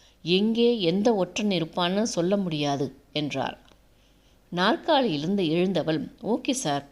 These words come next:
நான் உங்களுக்கு அப்டேட்ஸ் அப்பப்போ கொடுக்குறேன்" என்று நகர இருந்தவளை, "என்னோட பர்சனல் நம்பர் இதுல இருக்கு வாணி, இதுல கூப்பிட்டு சொல்லுங்க. இந்த கேஸ் முடிகிற வரை நீங்க இங்க வராதீங்க.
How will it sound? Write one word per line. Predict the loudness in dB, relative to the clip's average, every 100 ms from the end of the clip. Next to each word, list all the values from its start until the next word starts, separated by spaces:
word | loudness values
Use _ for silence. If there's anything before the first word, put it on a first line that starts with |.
| -20 _ _ -4
நான் | 0
உங்களுக்கு | 0 0 0 0
அப்டேட்ஸ் | 0 2 0 0
அப்பப்போ | -4 -6 -6 -4
கொடுக்குறேன்" | -4 -2 -2 -2
என்று | 0 0 -2
நகர | -2 2 2
இருந்தவளை, | 2 0 -2 0 0 0 -6 -20 -20 -20 _
"என்னோட | -2 0 0 0
பர்சனல் | 0 0 2 2
நம்பர் | 2 0 0 2
இதுல | 2 0 0
இருக்கு | -2 -2
வாணி, | 0 0 -2 -6 -12 -20 -14 -4
இதுல | 0 0 0
கூப்பிட்டு | -2 -2 -4
சொல்லுங்க. | -2 -2 -2 -4 -6 -14 -10
இந்த | -6 -4
கேஸ் | -2 -2 0 -2
முடிகிற | 0 2 2
வரை | 2 0
நீங்க | 0 0 0
இங்க | 0 0 2
வராதீங்க. | 2 2 -2 -6